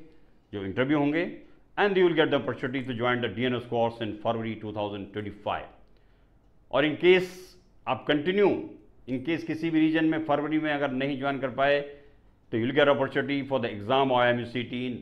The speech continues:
month of June two thousand twenty-five। तो यानी कि जो स्टूडेंट यहाँ पर दून डिफेंस एकेडमी में अभी एडमिशन लेते हैं, तो उनको यहाँ पर पूरी गाइडेंस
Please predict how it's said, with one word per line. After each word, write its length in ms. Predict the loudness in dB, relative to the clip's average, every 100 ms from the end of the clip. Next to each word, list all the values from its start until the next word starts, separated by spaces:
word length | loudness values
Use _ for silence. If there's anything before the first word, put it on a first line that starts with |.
| -14 -18 -6
month 180 | -4 -4 -6
of 60 | -6
June 220 | -6 -4
two 120 | -6 -4
thousand 320 | -4 -4 -8 -10
twenty-five। 560 | -10 -10 -10 -12 -12 -16 -20 -20 -20 _ -20 -20 _ _ -6
तो 60 |
यानी 280 | -2 4 6
कि 80 | 6
जो 200 | 4 2
स्टूडेंट 400 | 2 0 0 0
यहाँ 220 | -2 -2 0
पर 280 | 2 2 0
दून 240 | -2 -2 -2
डिफेंस 320 | -4 -6 -6
एकेडमी 380 | -2 -2 0 -2
में 280 | -2 -4 -4
अभी 220 | -4 -2
एडमिशन 340 | -4 -4 -8 -8 -4
लेते 200 | -4 -4
हैं, 200 | -4 -6 -10 -16 -20 -20 -20 -20 -20 -20 _
तो 60 | -6
उनको 320 | -4 -2 -2
यहाँ 280 | -2 -4 -4
पर 180 | -2 -4 -4
पूरी 260 | -4 -2 -4 -2
गाइडेंस 480 | -2 0 -2 -6